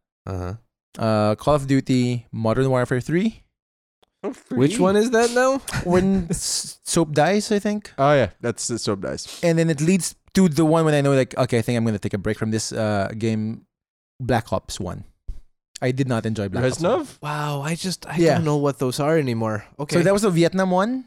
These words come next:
Speaker 2: the, the, the period piece, the Vietnam War period piece.
Speaker 1: Wait, is
Speaker 3: I
Speaker 1: that, was there Modern Warfare three?
Speaker 2: Mod-, no, uh,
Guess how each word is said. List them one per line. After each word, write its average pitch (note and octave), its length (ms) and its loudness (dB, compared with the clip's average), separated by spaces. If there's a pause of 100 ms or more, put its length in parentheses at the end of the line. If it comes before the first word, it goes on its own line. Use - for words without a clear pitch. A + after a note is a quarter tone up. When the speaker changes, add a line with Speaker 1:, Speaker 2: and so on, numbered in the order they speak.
(140)
Speaker 2:
the, C#3 400 4
the, B2+ 560 4
the B2+ 80 -2
period D3 300 0
piece, - 320 -2
the B2 80 -2
Vietnam B2+ 260 0
War A#2+ 240 2
period A2+ 320 -2
piece. A#2+ 320 -6
Speaker 1:
Wait, D#3+ 120 -6
is B2 100 -4
Speaker 3:
I - 60 -2
Speaker 1:
that, - 180 -12
was C3 180 -4
there F3 100 2
Modern C#3 360 2
Warfare B2+ 260 2
three? C3+ 200 0
Speaker 2:
Mod-, D#3 300 2
no, C#3+ 180 4
uh, A#2+ 80 2